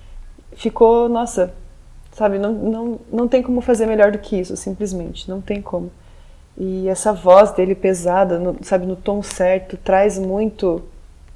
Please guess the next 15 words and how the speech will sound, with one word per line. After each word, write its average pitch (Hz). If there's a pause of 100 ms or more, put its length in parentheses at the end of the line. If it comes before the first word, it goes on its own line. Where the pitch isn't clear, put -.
essa, 180
esses 180
sentimentos, 175
né? 170 (220)
Eu 165
acho, -
da 175
gente 175
pensar 175
sobre, 170 (540)
sobre 175
a 180
nossa 180
vida, 170
né? 165